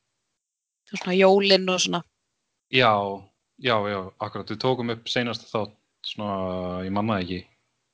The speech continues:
Speaker 1: Eitthvað
Speaker 2: Að, að
Speaker 1: byr-, byr-, byrjun desember eða eitthvað þannig.
Speaker 2: Já, og, og það hefði farið inn í jólin að, að taka upp, þannig að
Speaker 1: Já.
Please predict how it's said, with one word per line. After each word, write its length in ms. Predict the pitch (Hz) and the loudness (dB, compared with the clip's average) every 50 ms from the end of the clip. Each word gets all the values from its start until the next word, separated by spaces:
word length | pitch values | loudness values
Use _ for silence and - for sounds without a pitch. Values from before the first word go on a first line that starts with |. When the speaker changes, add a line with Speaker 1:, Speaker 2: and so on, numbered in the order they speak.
| _ _ _ _ | _ _ _ _
Speaker 1:
Eitthvað 340 | - 214 - - - 220 214 | 2 2 4 4 4 4 4
Speaker 2:
Að, 100 | 214 233 | 4 4
að 100 | 233 226 | 2 0
Speaker 1:
byr-, 220 | 220 214 208 - - - | -2 -4 -4 -6 -8 -6
byr-, 240 | - 226 220 - - _ - | -2 -2 0 0 -2 _ -2
byrjun 260 | 220 220 220 220 202 | 0 0 0 0 2
desember 400 | 214 214 202 208 185 180 175 175 | 2 2 2 0 -2 -2 -2 0
eða 120 | 170 170 | 0 -2
eitthvað 180 | 165 - 180 185 | -2 -6 -6 -8
þannig. 240 | 180 175 - - 151 _ _ _ _ _ _ _ _ _ _ _ | -8 -8 -12 -14 -16 _ _ _ _ _ _ _ _ _ _ _
Speaker 2:
Já, 200 | 143 139 131 123 120 | 4 6 6 8 8
og, 680 | 110 104 107 104 107 107 107 107 104 - _ _ - - | 6 6 4 4 2 0 0 -2 -6 -10 _ _ -20 -20
og 160 | _ - 113 | _ -18 -10
það 320 | 107 120 117 117 113 - | -6 -2 -2 -2 -2 -2
hefði 280 | - 123 123 120 113 - | -2 0 0 0 -2 2
farið 320 | - 135 123 120 120 120 | 4 4 4 6 4 0
inn 120 | 123 123 123 | 0 0 -2
í 80 | 117 | 0
jólin 440 | 113 117 120 120 113 107 104 95 95 | 0 0 0 0 -2 -4 -4 -4 -4
að, 120 | 95 95 101 | -6 -6 -6
að 180 | 101 101 98 - | -6 -6 -6 -4
taka 240 | - 110 104 107 | -4 -4 -4 -6
upp, 120 | 95 - - | -8 -12 -12
þannig 280 | - 98 98 98 95 95 | -10 -8 -4 -2 -2 -2
að 260 | 95 92 - - - | -2 -4 -6 -8 -8
Speaker 1:
Já. 100 | - | -8